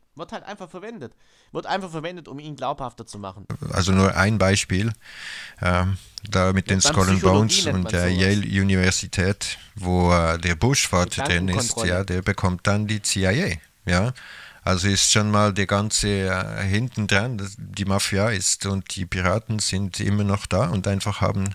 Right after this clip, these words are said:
Speaker 2: halt jetzt Krawatte und, ähm, Suit.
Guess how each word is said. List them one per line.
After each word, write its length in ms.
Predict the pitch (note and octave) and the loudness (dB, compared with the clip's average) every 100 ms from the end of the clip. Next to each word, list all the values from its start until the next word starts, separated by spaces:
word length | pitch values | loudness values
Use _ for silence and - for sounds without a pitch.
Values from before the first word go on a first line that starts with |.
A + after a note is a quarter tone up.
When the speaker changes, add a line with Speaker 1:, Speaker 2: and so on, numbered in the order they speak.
| - | -2
Speaker 2:
halt 280 | F#2+ G2 - | -2 -2 -6
jetzt 260 | - - - - - - - - - - - - | -6 -6 -8 -14 -14 -14 -16 -16 -16 -16 -14 -2
Krawatte 680 | G#2 F#2+ F#2 - G2 G2+ - | 0 2 2 0 -2 -2 -4
und, 500 | F#2 G2 F#2+ - G2+ | -2 -2 -4 -8 -6
ähm, 420 | F#2+ F#2 F#2 G2 F#2+ _ _ _ _ - | -4 -2 -2 -4 -6 _ _ _ _ -4
Suit. 440 | C#3+ G2 - | 0 0 -2